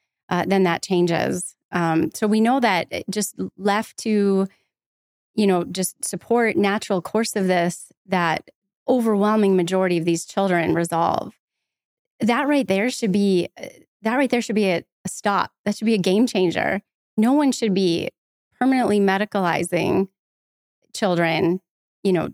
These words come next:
disfiguring their bodies for a condition that resolves for eighty-five percent of them.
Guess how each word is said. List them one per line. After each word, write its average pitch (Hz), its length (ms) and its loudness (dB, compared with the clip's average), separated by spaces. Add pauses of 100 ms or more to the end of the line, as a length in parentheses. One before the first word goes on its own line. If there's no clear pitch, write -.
disfiguring 220 600 0
their 190 120 2
bodies 170 640 -2
for 226 120 -2
a 220 40 -4
condition 262 400 0
that 240 160 0
resolves 190 480 0
for 202 160 -4
eighty-five 190 580 -2
percent - 360 -4
of - 100 -6
them. - 300 -4